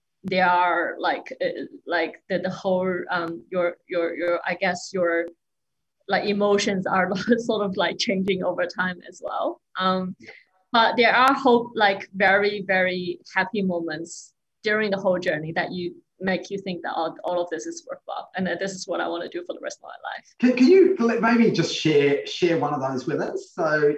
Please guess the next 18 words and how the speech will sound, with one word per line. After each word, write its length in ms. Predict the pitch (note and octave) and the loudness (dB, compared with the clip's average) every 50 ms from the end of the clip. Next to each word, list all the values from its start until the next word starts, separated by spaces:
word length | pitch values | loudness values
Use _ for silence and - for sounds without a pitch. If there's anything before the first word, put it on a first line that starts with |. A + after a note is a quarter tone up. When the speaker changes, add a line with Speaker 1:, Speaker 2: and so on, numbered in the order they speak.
| D3 | -2
Speaker 2:
if, 160 | D3 C#3 - - - | -10 -12 -12 -12 -10
if 140 | D#3+ C#3 B2+ | -10 -10 -6
there's 160 | D#3 D3 C#3+ | -2 -2 -2
a 60 | - | -2
sort 180 | - - E3 D3 | 0 -2 -2 -2
of 80 | - - | -2 -6
particular 440 | - - F#3+ F#3 - - - - | -10 -8 -8 -6 -2 -2 0 0
moment 300 | C#3+ C#3+ C#3 C3 B2+ - | 0 2 2 2 0 0
you 80 | - B2+ | -2 -4
can 180 | - A#2+ A#2+ - | -4 -4 -6 -4
think 180 | C#3+ B2+ B2+ | -2 -4 -4
about 340 | C3 B2+ C3 C3 C3 B2+ C3 | 0 0 2 2 2 0 0
where 120 | B2+ B2+ | 0 2
there 80 | B2+ B2+ | 2 2
was 240 | B2 A2+ - - - | 0 0 -2 -6 -14
a 40 | - | -20
sense 480 | - - - B2+ B2 A2+ - - - | -20 -10 -4 -2 -2 -2 -4 -8 -6
of, 160 | B2+ A2 - | -6 -6 -6